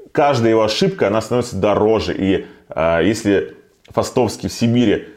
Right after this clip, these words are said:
э, может, э, так не крупно ошибаться, то в другом клубе он, э, будет под микроскопом, и действительно сложнее иногда с большим бюджетом работать, но у Сибири он не изменился.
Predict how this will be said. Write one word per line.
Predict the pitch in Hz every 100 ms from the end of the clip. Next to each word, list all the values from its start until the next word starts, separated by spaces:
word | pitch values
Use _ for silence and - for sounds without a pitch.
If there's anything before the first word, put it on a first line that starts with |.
| _
э, | - 76
может, | 85 107 92 - - _
э, | - -
так | 80 87
не | 95 107 101
крупно | 156 156 165
ошибаться, | 165 147 151 151
то | - 104
в |
другом | 98 107 113
клубе | 113 101 92
он, | 98 - - _ _
э, | - 73
будет | 76 110 104 -
под | 92
микроскопом, | 104 120 120 208 175 143 -
и | 107
действительно | 98 139 143 120 101 -
сложнее | - 113 113 151 147
иногда | 110 98 117 131 - -
с | - - - - _ - -
большим | 98 110 - 139
бюджетом | 113 98 110 120 90 - -
работать, | 104 147 185 -
но | 127
у |
Сибири | 123 147 175 139
он | 143 127 -
не | 117 147 139
изменился. | 113 110 90 82 -